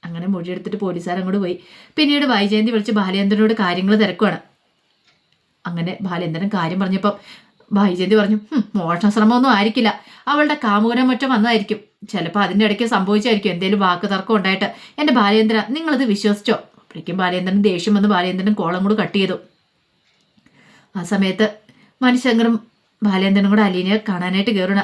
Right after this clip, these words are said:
അലീന കണ്ണടച്ച് കിടക്കുവാണ്. പിന്നീട് അലീന എന്ന് വിളിച്ച് കഴിയുമ്പോൾ കണ്ണു തുറന്ന് അലീന ഒന്ന് നോക്കി. ആ സമയത്ത് മണിശങ്കറിൻ്റെ കണ്ണൊക്കെ നിറഞ്ഞു വന്നു. മണിശങ്കറിൻ്റെ കണ്ണുകളിലേക്ക് അലീനയുടെ നോട്ട് ഉടക്കി. അലീനയുടെ മനസ്സ് കിടന്ന് വിതുമ്പുന്നുണ്ടായിരുന്നു. പക്ഷെ സത്യങ്ങളൊന്നും പറയാൻ പറ്റില്ലല്ലോ,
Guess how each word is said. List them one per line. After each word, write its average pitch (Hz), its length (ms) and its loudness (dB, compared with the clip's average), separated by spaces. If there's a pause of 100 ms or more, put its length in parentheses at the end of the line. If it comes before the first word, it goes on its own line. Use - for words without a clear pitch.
അലീന 170 260 -4
കണ്ണടച്ച് 196 420 -2
കിടക്കുവാണ്. 196 360 0 (320)
പിന്നീട് 262 280 2
അലീന 190 380 -2
എന്ന് 208 140 2
വിളിച്ച് 208 240 0
കഴിയുമ്പോൾ 208 220 0 (100)
കണ്ണു 180 180 -4
തുറന്ന് 208 220 4
അലീന 190 320 2
ഒന്ന് 208 120 4
നോക്കി. 180 300 -2 (500)
ആ 170 100 -10
സമയത്ത് 190 400 -6 (760)
മണിശങ്കറിൻ്റെ 196 520 -2
കണ്ണൊക്കെ 214 300 2
നിറഞ്ഞു 214 260 4
വന്നു. 202 180 2
മണിശങ്കറിൻ്റെ 269 600 0 (420)
കണ്ണുകളിലേക്ക് 208 560 2
അലീനയുടെ 190 340 0
നോട്ട് 185 320 0 (120)
ഉടക്കി. 190 300 -6 (100)
അലീനയുടെ 185 420 -4
മനസ്സ് 175 320 0
കിടന്ന് 208 320 2 (100)
വിതുമ്പുന്നുണ്ടായിരുന്നു. 196 760 2 (300)
പക്ഷെ - 200 -10
സത്യങ്ങളൊന്നും 208 580 0
പറയാൻ 220 320 2
പറ്റില്ലല്ലോ, 226 460 2